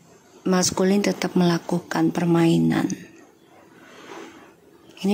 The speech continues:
juga terperangkap dalam ilmu hitam ya, trik manipulasi. Feminim membuka topeng perasaan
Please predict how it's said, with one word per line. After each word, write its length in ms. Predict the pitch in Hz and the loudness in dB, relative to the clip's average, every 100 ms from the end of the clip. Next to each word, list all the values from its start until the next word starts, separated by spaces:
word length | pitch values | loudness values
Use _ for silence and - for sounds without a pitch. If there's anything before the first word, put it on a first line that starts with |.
| 185 | 4
juga 240 | 165 156 | 2 2
terperangkap 560 | - - 160 156 - - | -2 -4 -4 -4 -6 0
dalam 680 | 160 156 156 156 - - - - | 2 2 2 2 0 -2 -6 -2
ilmu 320 | 175 160 160 | 2 4 2
hitam 480 | 160 156 - 160 156 | 2 -2 -2 0 2
ya, 240 | 151 165 - _ _ _ | 0 -4 -14 _ _ _
trik 400 | - 180 - - - 175 | -4 -4 -8 -16 -8 0
manipulasi. 880 | 170 160 160 160 156 165 - 190 - - _ - _ - - - - - - - - - - - - - - - - | 2 2 2 -2 0 -2 -6 -8 -14 -20 _ -20 _ -20 -20 -20 -20 -20 -20 -20 -20 -20 -16 -16 -14 -16 -16 -18 -8
Feminim 480 | - 208 202 208 | 0 4 4 6
membuka 880 | 220 208 196 190 175 170 - 180 170 - _ - - - - - - - - - | 4 4 6 6 6 2 -2 -8 -8 -10 _ -20 -20 -20 -20 -20 -20 -20 -20 -12
topeng 640 | - 185 175 - 175 170 165 | -2 -2 -2 0 2 2 0
perasaan 640 | - 165 170 175 - 175 | -4 -4 -4 -4 -2 0